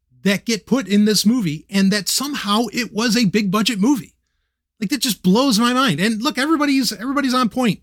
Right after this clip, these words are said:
as far as, you know, what they, um, you know, what they bring to the film. Aronofsky's direction is phenomenal.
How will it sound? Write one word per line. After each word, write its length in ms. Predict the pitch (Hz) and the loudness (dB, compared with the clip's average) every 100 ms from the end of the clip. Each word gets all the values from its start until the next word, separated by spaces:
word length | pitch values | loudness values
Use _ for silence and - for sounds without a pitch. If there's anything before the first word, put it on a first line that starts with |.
| - | -8
as 120 | 170 | -8
far 260 | - 185 180 | -2 0 2
as, 260 | 165 - 117 | 0 -2 -6
you 80 | - | -2
know, 100 | 151 | -2
what 240 | 135 165 - | 0 -4 0
they, 440 | 165 160 156 147 _ _ _ - | 2 2 0 -4 _ _ _ -10
um, 500 | 147 147 139 139 - _ _ _ | -6 -4 -4 -6 -12 _ _ _
you 80 | 185 | -2
know, 60 | 165 | 0
what 140 | 160 | 2
they 100 | 165 | 0
bring 240 | 143 170 160 | 2 0 0
to 100 | 147 | -2
the 80 | 143 | -2
film. 360 | 156 117 95 - | -4 -4 -12 -2
Aronofsky's 560 | 185 190 196 - 196 - | 2 4 2 2 2 2
direction 440 | 170 185 - 175 | 0 0 2 2
is 140 | 156 | 0
phenomenal. 520 | - 143 131 113 101 | -4 -10 -10 -10 -14